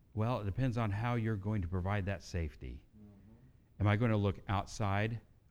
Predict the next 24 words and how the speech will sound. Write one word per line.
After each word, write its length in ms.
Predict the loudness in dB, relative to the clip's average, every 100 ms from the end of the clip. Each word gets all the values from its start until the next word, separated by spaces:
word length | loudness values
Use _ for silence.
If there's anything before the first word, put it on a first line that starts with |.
| 0
of 160 | 2
God? 320 | 4 4 2
Am 100 | 2
I 80 | 0
gonna 240 | 0 0 0
look 240 | -2 -2
to 100 | -2
a 60 | -2
government? 440 | 0 0 2 0
Am 120 | 0 0
I 80 |
gonna 180 | -2 -2
look 160 | -4 -6
to 140 | -4
other 140 | -2 -2
people 320 | -4 -4 -4
to 100 | -6
provide 420 | -8 -4 -2 0
that? 220 | 0 -2 -4 -12 -4
Or 260 | -2 -2
am 120 | -2 -2
I 80 |
gonna, 320 | 0 0 0 -4 -8 -20 -12
uh, 80 | -8